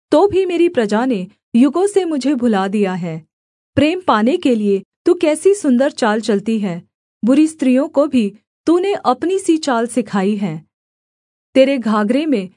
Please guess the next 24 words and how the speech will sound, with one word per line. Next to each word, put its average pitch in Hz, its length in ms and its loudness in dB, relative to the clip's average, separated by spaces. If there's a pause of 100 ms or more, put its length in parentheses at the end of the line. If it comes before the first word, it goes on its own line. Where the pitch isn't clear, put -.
(240)
निर्दोष 262 580 0
और 262 140 0
दरिद्र 277 420 0
लोगों 233 340 0
के 269 160 0
लहू 226 320 0
का 262 180 -2
चिन्ह 240 380 -2
पाया 214 420 -4
जाता 202 360 -4
है। 175 260 -6 (460)
तूने 302 240 2
उन्हें 302 280 0
सेंध 302 420 0
लगाते 214 500 -2
नहीं 220 300 0
पकड़ा, 185 460 -6 (720)
परन्तु 226 440 0 (260)
इन 339 140 2
सब 359 260 2
के - 160 0
होते 269 340 0
हुए 285 300 4
भी 220 280 0